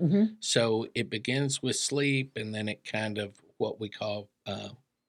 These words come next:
Speaker 2: clearing out the trash.
Speaker 1: Mm-hmm.
Speaker 2: So whenever people struggle with stress, anxiety, depression, trauma, it helps to flush all of that out. And at the same time that it's doing that, it's increasing resilience,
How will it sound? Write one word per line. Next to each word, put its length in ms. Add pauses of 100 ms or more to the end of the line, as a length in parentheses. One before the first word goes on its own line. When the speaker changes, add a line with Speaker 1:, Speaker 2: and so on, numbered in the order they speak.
(640)
Speaker 2:
clearing 540
out 220
the 80
trash. 580
Speaker 1:
Mm-hmm. 260 (280)
Speaker 2:
So 580 (120)
whenever 500
people 380
struggle 420
with 160
stress, 600
anxiety, 640
depression, 800
trauma, 640 (360)
it 160
helps 380
to 100
flush 380
all 220
of 100
that 260
out. 380 (580)
And 320
at 140
the 100
same 380
time 320
that 160
it's 240
doing 300
that, 260
it's 240
increasing 720
resilience, 1040